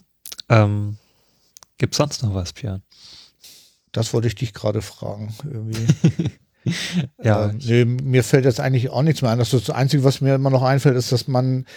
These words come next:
Speaker 2: immer sagt, „trotz Behinderung“. Also ich hab was geschafft, trotz Behinderung irgendwie.
Speaker 1: Mhm, ja,
Speaker 2: Äh,
Speaker 1: ja.
Speaker 2: kennst du das auch, oder?
Speaker 1: Ähm, eher weniger, aber ich, ähm,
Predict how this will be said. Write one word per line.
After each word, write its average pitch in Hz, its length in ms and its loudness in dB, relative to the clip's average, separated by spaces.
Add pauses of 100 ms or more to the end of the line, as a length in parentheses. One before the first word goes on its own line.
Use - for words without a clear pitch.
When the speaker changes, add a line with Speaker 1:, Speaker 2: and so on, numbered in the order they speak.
Speaker 2:
immer 131 260 4
sagt, 120 240 4
„trotz - 320 -2
Behinderung“. 110 680 2 (100)
Also 110 220 -2
ich 117 180 -2
hab - 160 0
was 131 160 4
geschafft, - 340 2
trotz - 360 0
Behinderung 110 640 2
irgendwie. 110 220 0 (100)
Speaker 1:
Mhm, 107 340 4 (220)
ja, 107 200 6
Speaker 2:
Äh, 101 40 2
Speaker 1:
ja. 98 340 0 (120)
Speaker 2:
kennst 131 240 0
du - 20 -4
das 127 160 2
auch, 180 300 -2
oder? 113 340 0 (240)
Speaker 1:
Ähm, 107 560 2 (420)
eher 104 220 0
weniger, 104 540 4
aber 101 380 0
ich, - 480 -10
ähm, 95 760 -14